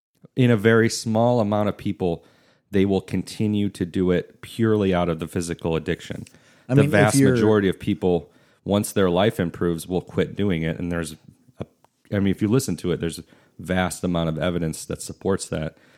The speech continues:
Speaker 1: And he talks about
Speaker 2: Yeah, I'll have to check this out, 'cause
Speaker 1: Switzerland, I think, is the country, which is a super conservative country.
Speaker 2: Yep.
Speaker 1: Like, more conservative than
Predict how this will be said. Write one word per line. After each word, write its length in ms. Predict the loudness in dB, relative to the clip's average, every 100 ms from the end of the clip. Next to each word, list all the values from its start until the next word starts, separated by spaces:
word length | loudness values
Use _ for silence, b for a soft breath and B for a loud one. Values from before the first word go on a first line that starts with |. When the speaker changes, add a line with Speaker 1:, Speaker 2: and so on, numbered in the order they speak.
| b b b b b -8
Speaker 1:
And 260 | -4 -6 -6
he 180 | -2 2
talks 280 | 2 2 0
about 340 | 0 0 -2
Speaker 2:
Yeah, 200 | -2 -2
I'll 60 | -2
have 160 | -6 -8
to 100 | -14
check 300 | -14 -14 -16
this 180 | -12
out, 60 | -6
'cause 60 | 0
Speaker 1:
Switzerland, 580 | 0 0 0 2 0
I 60 | -2
think, 220 | -2 -2
is 160 | -4 -6
the 60 | -6
country, 360 | -6 -4 -2
which 180 | -2 -2
is 140 | -4
a 60 | -4
super 520 | -8 -2 0 2 0
conservative 640 | -4 -6 -2 -2 -2 -4 -6
country. 360 | -8 -8 -12 -4
Speaker 2:
Yep. 220 | -4 -4 _ 0
Speaker 1:
Like, 200 | 0 0
more 300 | 0 2 2
conservative 680 | -2 -2 -2 0 -2 -4
than 320 | -4 -2 -4